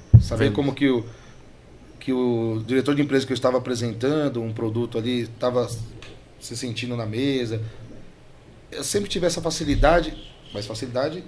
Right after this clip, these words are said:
Speaker 1: com, digamos, com estudo, né?
Speaker 2: Sim.
Speaker 1: Se dedicando. De conseguir ler as pessoas, assim.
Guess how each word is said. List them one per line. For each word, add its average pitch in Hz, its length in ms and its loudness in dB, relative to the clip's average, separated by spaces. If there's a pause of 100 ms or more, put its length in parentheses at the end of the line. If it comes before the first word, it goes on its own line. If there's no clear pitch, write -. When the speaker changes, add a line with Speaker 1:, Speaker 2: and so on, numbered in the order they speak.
(600)
Speaker 1:
com, 143 640 -6 (840)
digamos, 113 400 -6
com 120 760 -12 (420)
estudo, 117 480 -4
né? 104 180 -8 (220)
Speaker 2:
Sim. 104 240 -6
Speaker 1:
Se - 160 -16
dedicando. 143 560 -2 (400)
De 185 240 -2
conseguir 214 440 -4
ler 180 440 4 (1200)
as - 140 -10
pessoas, 131 560 0
assim. 98 280 -8